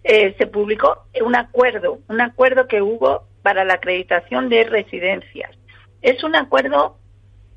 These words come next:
que está bien, va en la buena dirección. No es lo mejor que podríamos aspirar, pero es un paso adelante. Y lo aceptaron ocho de las, de las dieci-, nueve de las diecisiete comunidades autónomas, nueve de las diecisiete.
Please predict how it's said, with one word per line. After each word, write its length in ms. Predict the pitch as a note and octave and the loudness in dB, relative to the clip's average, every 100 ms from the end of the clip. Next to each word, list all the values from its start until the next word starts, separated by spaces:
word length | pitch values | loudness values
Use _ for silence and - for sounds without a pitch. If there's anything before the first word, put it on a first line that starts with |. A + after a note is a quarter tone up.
| - | -4
que 80 | A#3+ | -2
está 260 | A#3 - E4 | -2 0 0
bien, 480 | C4+ B3+ A3+ F3+ C4+ | 2 2 2 0 -2
va 120 | A3 | 0
en 100 | C4 | 2
la 80 | D4+ | 0
buena 300 | C#4 C4+ C4 | 2 2 2
dirección. 640 | A3+ G3+ - E3 D3+ A#3 | 0 -2 -4 -6 -6 -10
No 240 | G#3+ A#3+ D4 | -6 0 0
es 180 | F#4 F#4 | 0 -2
lo 160 | A3+ G#3+ | -2 0
mejor 380 | F#3 - B3+ - | -2 0 0 0
que 100 | A#3+ | -6
podríamos 540 | G#3+ G3+ A3 G3+ F#3 | -4 0 0 0 -4
aspirar, 540 | E3+ - E3+ F#3+ - - - - | -6 -6 -4 -2 -2 -6 -20 -4
pero 260 | G3+ G3+ - | -2 0 0
es 240 | A#3+ - | 0 -2
un 140 | D#4 | -4
paso 280 | C4+ C#4 C#4+ | 0 0 2
adelante. 680 | C#4+ G#3 F3 E3 - - - - - - _ - | 0 0 -2 -2 -2 -4 -4 -16 -20 -20 _ -8
Y 80 | A#3+ | 0
lo 140 | A#3 | 2
aceptaron 800 | A#3 A3+ A3 - C#4 C#4+ D4+ D#4 _ _ _ - | 0 -2 -4 0 2 2 -2 -6 _ _ _ -2
ocho 480 | C4 C#4+ - D4 - | 0 0 2 2 2
de 120 | A3+ G#3+ | -2 -2
las, 200 | G#3 G3+ - _ _ _ _ - | -2 -4 -10 _ _ _ _ -2
de 160 | A3+ | 2
las 180 | A3 G#3+ | 2 0
dieci-, 340 | G#3 G#3+ A3 - | 0 -2 -2 -10
nueve 500 | A3+ C#4+ D4+ A3+ D#3+ - | 0 4 4 4 0 -2
de 140 | G3+ | 0
las 180 | G3 G3 | 0 0
diecisiete 580 | G3+ G3 G3 A#3+ A#3 A3 | -2 -2 -2 0 0 -2
comunidades 480 | G3 F#3+ F#3+ F#3 - | -6 -6 -6 -6 -6
autónomas, 560 | - D#3+ D#3 D3 D#3 - | -8 -10 -12 -12 -12 -8
nueve 500 | G#3 A#3+ A3 - - - | -2 0 0 -4 -12 -6
de 100 | F#3 | -2
las 140 | F#3 | -2
diecisiete. 680 | F3 E3+ - - D#3+ D3 - | -4 -10 -12 -8 -8 -6 -12